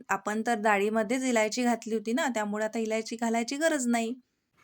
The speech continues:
जायफळ घातल्यानंतर परत एक दोन सेकंदासाठी हे शिजून घेऊयात. आता हे झालंय की नाही कसं ओळखायचं?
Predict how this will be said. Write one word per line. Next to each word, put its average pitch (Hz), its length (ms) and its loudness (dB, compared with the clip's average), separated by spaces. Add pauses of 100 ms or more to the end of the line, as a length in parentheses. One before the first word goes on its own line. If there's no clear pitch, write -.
(100)
जायफळ 240 380 8
घातल्यानंतर 269 800 10
परत 262 400 6
एक 208 200 8
दोन 247 160 10
सेकंदासाठी 247 680 10
हे 262 100 10
शिजून 240 380 10
घेऊयात. 240 600 10 (540)
आता 233 220 12
हे 285 140 12
झालंय 240 420 12
की 254 140 6
नाही 254 260 12
कसं 254 280 10
ओळखायचं? 220 680 10